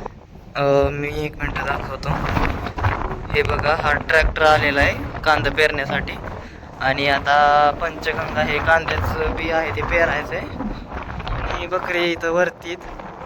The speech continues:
आता मी बकऱ्यांकडे आलो होतो, पण, अ, आता मला खाली जावं लागणार आहे आणि तळं बघा पूर्णपणे आता आटलंय, थोडंच राहिलंय जे काही आहे ते आणि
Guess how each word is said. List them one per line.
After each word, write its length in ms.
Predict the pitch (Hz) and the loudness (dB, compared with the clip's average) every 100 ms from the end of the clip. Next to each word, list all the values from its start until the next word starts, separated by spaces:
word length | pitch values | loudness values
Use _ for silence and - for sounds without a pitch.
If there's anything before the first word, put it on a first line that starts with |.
| - | -12
आता 160 | 147 156 | -6 -4
मी 140 | 156 | -4
बकऱ्यांकडे 580 | 151 170 175 170 175 170 | -4 -4 -2 -4 -2 0
आलो 200 | 175 185 | 0 0
होतो, 240 | 196 - 151 - - - | -8 -8 -10 -10 -12 -10
पण, 160 | 151 147 | -10 -6
अ, 300 | 143 143 143 - - - - - - - - - - | -4 -4 -6 -12 -18 -20 -20 -16 -16 -14 -12 -12 -10
आता 400 | - - - 156 | -12 -12 -4 -2
मला 400 | 165 160 160 156 170 - | -2 0 0 0 -4 -6
खाली 240 | 180 165 | -6 -2
जावं 240 | 165 165 165 | 4 4 4
लागणार 420 | 160 160 151 139 | 2 2 -2 -2
आहे 280 | 151 - - - - - - - - - - - - - - - - | -4 -6 -16 -16 -14 -8 -8 -8 -16 -16 -14 -14 -14 -16 -18 -18 -14
आणि 480 | 151 151 156 151 151 180 | -10 -8 -6 -6 -6 0
तळं 240 | 180 170 | 2 2
बघा 180 | 165 160 | 0 -4
पूर्णपणे 600 | 156 170 165 160 160 156 | -4 -4 -4 -4 -6 -6
आता 160 | 151 151 | 0 4
आटलंय, 480 | 156 151 - 147 | 2 2 -4 -2
थोडंच 560 | 165 170 156 156 139 - | -4 -6 -4 -4 -6 -8
राहिलंय 800 | 151 147 160 156 151 139 143 143 | -4 2 2 2 -2 -2 -2 -2
जे 160 | 131 135 | -6 -6
काही 240 | 143 139 | -4 -6
आहे 120 | 127 | -6
ते 140 | 127 143 - - - - - | -8 -8 -8 -10 -10 -12 -8
आणि 560 | 131 139 147 151 151 | -6 -4 -4 -4 -2